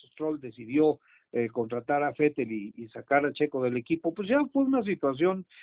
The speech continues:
de una visión diferente por parte del dueño, el nuevo dueño del equipo,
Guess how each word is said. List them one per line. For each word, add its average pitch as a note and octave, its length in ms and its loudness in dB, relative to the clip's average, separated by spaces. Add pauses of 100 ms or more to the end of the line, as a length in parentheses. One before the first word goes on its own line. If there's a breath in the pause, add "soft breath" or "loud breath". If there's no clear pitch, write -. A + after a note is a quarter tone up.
(140 soft breath)
de C#3+ 120 6
una F#3+ 200 6
visión F3 680 0
diferente D3 640 -2
por C3 220 -6
parte D3 380 0
del A#2+ 160 -6
dueño, C#3+ 440 0
el A#2+ 120 -10
nuevo C#3+ 280 -2
dueño C#3 320 -4
del A#2 160 -4
equipo, E3 560 -4